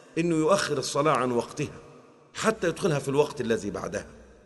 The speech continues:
ولو صلاها يصليها نقراً، يعني يصليها أداء مسرعاً بغير تركيز وبغير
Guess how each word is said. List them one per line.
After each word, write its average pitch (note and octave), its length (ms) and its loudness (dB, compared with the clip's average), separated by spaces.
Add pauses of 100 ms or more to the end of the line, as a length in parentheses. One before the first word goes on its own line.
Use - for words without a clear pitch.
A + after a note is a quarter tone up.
(240)
ولو G3+ 320 10
صلاها F3+ 560 6 (420)
يصليها F#3+ 600 2
نقراً، F3+ 520 2 (640)
يعني E3 260 4
يصليها E3 640 2
أداء C#3+ 400 4
مسرعاً C#3 480 -2
بغير B2+ 440 0
تركيز C3+ 600 -4
وبغير A2+ 540 -6